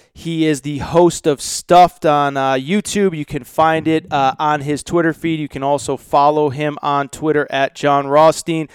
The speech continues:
John, anything else? Uh, I mean, obviously you're gonna be in studio with C B S, but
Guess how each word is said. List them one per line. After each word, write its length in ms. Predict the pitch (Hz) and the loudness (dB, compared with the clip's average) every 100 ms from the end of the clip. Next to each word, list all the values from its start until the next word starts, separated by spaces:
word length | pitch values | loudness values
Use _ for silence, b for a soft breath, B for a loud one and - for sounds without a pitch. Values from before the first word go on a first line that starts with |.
| b b - | b b 2
John, 220 | 180 180 | 4 4
anything 360 | 190 - 208 | 2 0 0
else? 340 | 196 196 190 - | 4 4 4 4
Uh, 280 | 180 170 165 | 6 6 4
I 80 | 170 | -2
mean, 160 | 170 | 2
obviously 400 | 175 180 170 175 | 4 4 0 -2
you're 80 | 175 | -2
gonna 160 | 175 160 | 0 0
be 140 | 170 | -2
in 80 | 151 | -4
studio 460 | - 180 175 170 | -4 -2 2 2
with 100 | 156 | 2
C 160 | 147 170 | -2 -6
B 180 | 151 151 | -2 2
S, 240 | 160 160 | 4 2
but 260 | - 147 | 0 -2